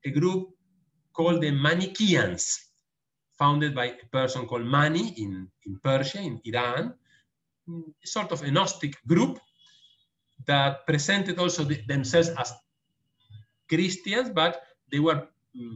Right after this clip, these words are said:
offering, representing a totally different religion.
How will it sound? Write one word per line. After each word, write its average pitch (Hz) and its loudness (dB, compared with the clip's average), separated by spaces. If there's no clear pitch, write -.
offering, 151 -2
representing 156 0
a 120 -12
totally 135 -2
different 120 -4
religion. 101 -6